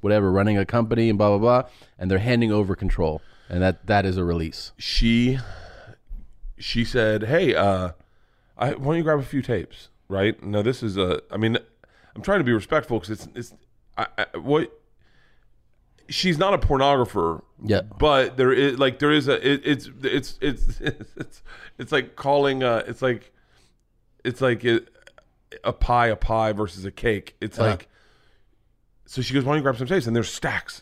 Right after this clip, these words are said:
Speaker 2: Tom, stacks of tapes of, these are tapes. So I didn't wanna look. It's the same thing as tell.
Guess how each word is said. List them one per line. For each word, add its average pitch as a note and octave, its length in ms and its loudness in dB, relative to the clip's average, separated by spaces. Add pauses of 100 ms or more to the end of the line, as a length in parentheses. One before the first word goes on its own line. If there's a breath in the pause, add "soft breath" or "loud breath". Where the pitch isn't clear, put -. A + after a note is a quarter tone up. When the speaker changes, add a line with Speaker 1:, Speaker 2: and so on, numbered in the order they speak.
Speaker 2:
Tom, F2+ 280 -8
stacks A2+ 360 -2
of G#2+ 120 -10
tapes A#2 340 -4
of, G2+ 240 -6
these B2 160 -2
are G#2+ 60 -4
tapes. G#2 500 -4 (320 soft breath)
So - 260 -2
I C#3+ 120 2
didn't D#3 160 2
wanna A#2 140 0
look. G2+ 220 -6
It's A#2+ 240 -2
the G#2+ 60 -14
same A#2+ 240 0
thing A2 160 -2
as G2 180 -6
tell. F#2+ 400 -2